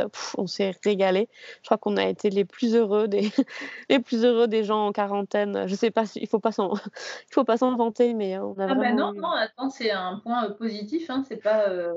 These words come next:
Speaker 1: Pour nous, c'est totalement inespéré parce que c'est des choses qu'on emmène des gens faire ça et on en vit. Donc en fait, on le fait jamais juste uniquement à titre privé, juste nous deux pour le plaisir. Et alors là, on avait vraiment l'occasion de le faire comme ça et, heu,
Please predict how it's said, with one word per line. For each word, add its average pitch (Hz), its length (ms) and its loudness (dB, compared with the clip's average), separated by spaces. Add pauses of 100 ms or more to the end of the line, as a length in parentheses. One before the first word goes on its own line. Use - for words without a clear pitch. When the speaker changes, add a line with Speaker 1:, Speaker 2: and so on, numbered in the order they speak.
(380)
Speaker 1:
Pour 269 120 4
nous, 302 100 4
c'est 330 120 0
totalement 240 340 0
inespéré 240 480 0
parce 208 160 -4
que - 100 -2
c'est 208 120 -4
des 214 100 2
choses 247 220 0 (180)
qu'on 220 220 0
emmène 240 320 4
des 226 100 2
gens 208 140 -2
faire 208 180 -2
ça 247 220 2
et 196 60 0
on 185 140 0
en 185 120 -2
vit. 247 220 0
Donc 196 200 -4
en 196 60 -6
fait, 233 200 0
on 196 80 0
le 190 80 -2
fait 196 180 -2
jamais 220 360 4
juste 214 340 -6
uniquement 226 360 2
à 220 100 0
titre 220 280 -8
privé, 262 420 2 (840)
juste 247 240 2
nous 240 160 2
deux 247 240 2 (180)
pour 233 140 0
le 233 60 4
plaisir. 226 420 0
Et 214 80 2
alors 190 200 4
là, 220 180 4
on 208 100 -2
avait 185 280 -2
vraiment 202 260 0
l'occasion 208 360 -2
de 202 60 0
le 202 80 -2
faire 208 160 -4
comme 202 160 -2
ça 240 260 2
et, 180 120 -2
heu, - 20 -8